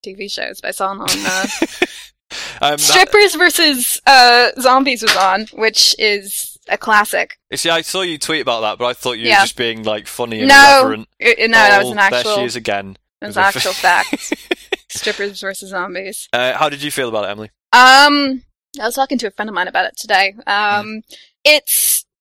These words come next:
Speaker 1: <sighs> it's okay. <laughs>
Speaker 2: <laughs>
Speaker 1: It's, it's, it's, it's all right.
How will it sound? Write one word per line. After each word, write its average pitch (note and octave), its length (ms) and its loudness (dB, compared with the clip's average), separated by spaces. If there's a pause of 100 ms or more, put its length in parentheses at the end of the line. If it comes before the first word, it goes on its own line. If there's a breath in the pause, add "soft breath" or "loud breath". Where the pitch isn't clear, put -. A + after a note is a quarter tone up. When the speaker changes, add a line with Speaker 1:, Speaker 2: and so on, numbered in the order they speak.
(100)
Speaker 1:
<sighs> - 800 -8
it's C#4+ 160 2
okay. - 680 2
<laughs> - 0 - (360)
Speaker 2:
<laughs> - 40 -10
Speaker 1:
It's, - 600 0
it's, C4+ 300 2
it's, B3 240 0
it's A#3+ 160 -2
all A3+ 240 6
right. F#3+ 500 0